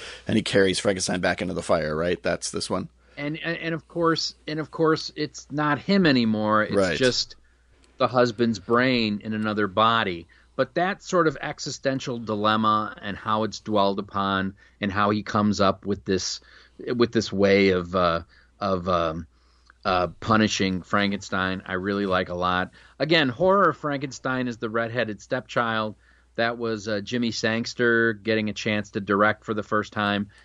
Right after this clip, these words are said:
Speaker 2: and them sort of attempting to reboot the franchise.
Speaker 1: Now, tell me this, because I remember you watching Horror of Frankenstein a couple of months ago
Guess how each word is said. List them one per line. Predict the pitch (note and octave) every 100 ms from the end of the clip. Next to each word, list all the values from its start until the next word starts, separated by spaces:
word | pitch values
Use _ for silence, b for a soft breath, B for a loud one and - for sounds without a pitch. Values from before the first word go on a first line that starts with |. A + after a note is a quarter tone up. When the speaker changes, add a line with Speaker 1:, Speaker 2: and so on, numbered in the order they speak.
| b
Speaker 2:
and | B2 G#2 G2+ G2 - _
them | A#2 A#2 A#2+
sort | A#2 - A#2+ C3
of | F3+ F#3 -
attempting | F#3 - F#3+ G3 G3+ G3+
to | G3+ F#3
reboot | F3 G3+ D#3 G3+ A3+ -
the | G#3
franchise. | - G3+ A3 A3+ A#3 A#3+ B3+ A#3 - _ _ _ _ B B B B B B B -
Speaker 1:
Now, | G#3+ G#3 - _ _ - F3
tell | - B3+
me | F3+
this, | G2 D#2
because | - G#2+ B2+
I | C3 E3+
remember | F#3+ D#3+ D3
you | B2 A#2+ C3
watching | A2+ G#2+ - A#2
Horror | G#2+ G#2+ G2+
of | F#2
Frankenstein | G#2 F#2+ G2 G#2 F2+
a | F2+
couple | G#2 B2
of |
months | F#2+ B1+ -
ago | - C2+ A#1+